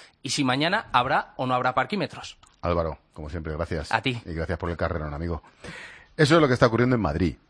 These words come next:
Speaker 2: pero queremos saber cuál es la situación primero en otras ciudades de España y luego en otras capitales del mundo, como te he dicho. Nos vamos a Barcelona.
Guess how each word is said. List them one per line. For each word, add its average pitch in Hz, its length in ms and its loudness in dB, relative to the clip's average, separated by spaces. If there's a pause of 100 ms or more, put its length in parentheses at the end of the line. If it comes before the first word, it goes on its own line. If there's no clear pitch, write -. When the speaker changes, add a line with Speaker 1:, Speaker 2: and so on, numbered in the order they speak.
(200)
Speaker 2:
pero 82 180 -2
queremos 107 240 0
saber 104 240 2
cuál 107 160 4
es 104 40 2
la 98 80 0
situación 95 500 0
primero 95 260 2
en 90 60 -2
otras 90 300 0
ciudades 87 300 0
de 82 80 -2
España 98 560 0
y 87 140 -2
luego 143 160 2
en 147 60 -2
otras 127 120 -4
capitales 85 400 -2
del 65 120 -6
mundo, 64 200 -8
como 78 160 -6
te 85 80 -2
he 78 40 -4
dicho. 73 260 -10
Nos 98 100 -2
vamos 143 220 2
a 127 60 0
Barcelona. 85 640 -4